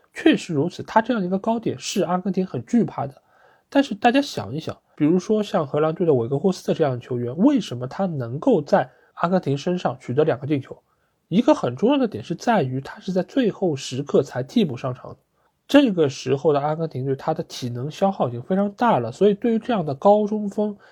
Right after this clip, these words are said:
这样的大个球员，其实是很难盯防的。但是在比赛一开始，双方都把篱笆扎紧的情况下，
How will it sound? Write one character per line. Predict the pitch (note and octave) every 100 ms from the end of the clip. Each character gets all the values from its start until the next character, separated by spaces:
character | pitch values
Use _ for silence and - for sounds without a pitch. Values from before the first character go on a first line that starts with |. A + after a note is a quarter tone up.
| _
这 | -
样 | F#3+
的 | F3+
大 | - D#4+ F3
个 | C3+ C#3
球 | B2+ B2
员， | A#2+ B2
其 | - E3+
实 |
是 | G#3
很 | G3 B2
难 | A2 B2+
盯 | G3 G#3+
防 | B2+ A#2+
的。 | A#2+ - _ _ _ _
但 | -
是 | A#3 A#3
在 | A#3+
比 | -
赛 | B2 F#3
一 | G3
开 | D3+ - A3+
始， | G#3+ - - _ _ _ _ _ _ _ _
双 | - C#4+ C#4
方 | - C4+
都 | - C4+
把 | - B2
篱 | B2 C3+
笆 | F3+ F#3+
扎 | - A#3+
紧 | A#3 G2
的 | B2+
情 | D#3 B2+
况 | B2+ B2
下， | B2+